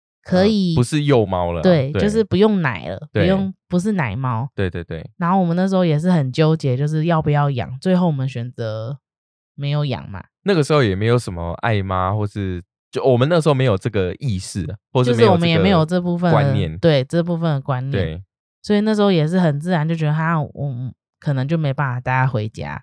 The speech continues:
Speaker 2: 就希望有缘人碰到它。
Speaker 1: 对，
Speaker 2: 嗯。
Speaker 1: 结果隔天他们就发生意外。
Speaker 2: 对啊。
Speaker 1: 对，
Speaker 2: 嗯。
Speaker 1: 就是被路杀。
Speaker 2: 对。
Speaker 1: 我们那时候也是因为这个经验，就会觉得说，“哈，有点后悔。”就是如果当下是决定把它带走，他们的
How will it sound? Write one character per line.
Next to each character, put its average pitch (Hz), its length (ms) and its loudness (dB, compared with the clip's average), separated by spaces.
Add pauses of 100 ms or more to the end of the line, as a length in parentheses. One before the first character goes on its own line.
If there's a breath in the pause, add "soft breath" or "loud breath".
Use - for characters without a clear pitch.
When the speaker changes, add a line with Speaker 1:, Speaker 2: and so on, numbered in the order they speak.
Speaker 2:
就 107 120 0
希 117 160 0
望 113 160 2
有 90 160 0
缘 90 180 -4
人 87 380 -6
碰 101 160 -2
到 85 160 -4
它。 87 160 -8 (100)
Speaker 1:
对， 143 360 2
Speaker 2:
嗯。 92 60 -4
Speaker 1:
结 165 140 -2
果 151 480 0
隔 156 180 0
天 165 600 -2
他 160 160 -2
们 143 120 0
就 147 140 2
发 131 240 -4
生 135 180 -2
意 123 200 -4
外。 110 340 -4 (240)
Speaker 2:
对 90 160 0
啊。 80 160 -8 (220)
Speaker 1:
对， 123 200 -4
Speaker 2:
嗯。 92 80 -6
Speaker 1:
就 156 80 -4
是 156 140 0
被 156 240 0
路 147 240 -2
杀。 98 380 -8 (500)
Speaker 2:
对。 165 100 -2
Speaker 1:
我 160 60 0
们 165 80 0
那 202 100 2
时 196 60 -2
候 190 100 4
也 156 160 0
是 160 140 -2
因 170 120 0
为 175 120 4
这 170 100 -2
个 156 140 0
经 151 300 -4
验， 147 180 -2
就 156 140 0
会 156 120 0
觉 143 200 -2
得 123 40 -2
说 135 300 -6 (160)
，“哈， 160 440 -8
有 170 120 -2
点 175 140 2
后 165 200 2
悔。” - 280 -6 (600)
就 170 80 -4
是 175 100 0
如 175 140 0
果 175 140 2
当 165 260 -4
下 165 240 -2
是 151 480 -4 (280)
决 156 180 0
定 170 220 -2
把 120 120 -2
它 139 140 -2
带 147 240 -2
走， 110 140 -6
他 143 160 -4
们 139 200 -2
的 131 140 -2